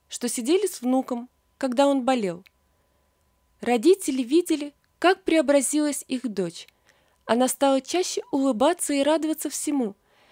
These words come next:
даже мелочам, которые происходили вокруг. Паша тоже радовал маму. То одуванчик по дороге из садика сорвет и подарит, то грамоту принесет – за отличное чтение стиха, выученного с бабушкой.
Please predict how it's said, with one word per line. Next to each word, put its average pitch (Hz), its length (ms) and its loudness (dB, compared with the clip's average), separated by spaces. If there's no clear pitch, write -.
даже 320 340 4
мелочам, 311 520 2
которые 330 380 0
происходили 277 640 -4
вокруг. 226 540 -6
Паша 285 380 0
тоже 359 280 4
радовал 285 420 4
маму. 226 400 0
То 403 160 6
одуванчик 285 520 2
по 254 120 -2
дороге 247 420 2
из 233 80 -6
садика 226 460 -2
сорвет 226 460 -4
и 220 40 -6
подарит, 220 600 -4
то 339 120 4
грамоту 349 460 4
принесет – 220 640 -4
за 220 160 0
отличное 240 460 -2
чтение 220 540 -2
стиха, 226 480 -8
выученного 285 540 -2
с 262 80 -8
бабушкой. 196 580 -8